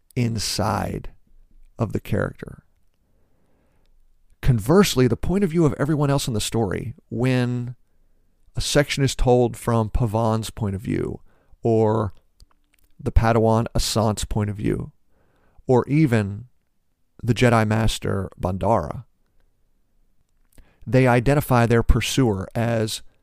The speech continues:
a mysterious figure, a dark figure, a mysterious Zabrak. Who is this dark side force wielder?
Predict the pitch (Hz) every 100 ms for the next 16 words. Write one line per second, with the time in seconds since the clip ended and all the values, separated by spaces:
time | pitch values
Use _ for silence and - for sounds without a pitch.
0 | _ - 120 117 - - - 120 117 110
1 | 107 - - - - - - _ _ _
2 | _ _ _ _ 123 104 - _ - 113
3 | 107 - - - 92 - 50 - - _
4 | _ _ _ _ _ _ - 120 120 -
5 | - 127 127 120 113 - - 117 107 110
6 | 104 - 50 50 - - - - _ _
7 | _ _ _ _ _ - - 165 175 160
8 | 131 117 113 - - - - - 117 127
9 | - - 117 113 110 104 - - - -
10 | 127 113 - - 101 113 98 92 - 50